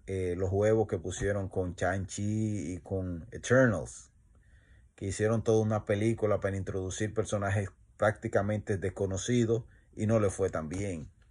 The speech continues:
Ellos decidieron hacerlo así en una película ya blockbuster como Black Panther, empezar a introducir y tuvo su cometido. No, para mí no interfirió mucho en la película. Eh,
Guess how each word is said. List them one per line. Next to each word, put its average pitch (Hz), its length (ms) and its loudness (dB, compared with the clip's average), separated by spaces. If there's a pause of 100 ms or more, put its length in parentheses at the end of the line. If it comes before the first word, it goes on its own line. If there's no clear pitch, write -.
(100)
Ellos 185 200 4
decidieron 165 460 4
hacerlo 147 360 6
así 139 400 2
en 160 140 -2
una 135 220 2
película 139 420 2
ya 131 160 6
blockbuster 131 680 6
como 120 400 -2
Black 117 240 4
Panther, 135 400 0
empezar 117 420 2
a - 20 2
introducir 113 600 -2 (420)
y 196 280 0 (540)
tuvo 233 220 12
su 202 140 4
cometido. 147 520 4
No, 180 220 -2
para 156 300 8
mí 180 220 0
no 196 200 0
interfirió 156 640 0
mucho 143 340 -2
en 127 80 0
la 120 140 2
película. 160 600 0 (2000)
Eh, 127 720 4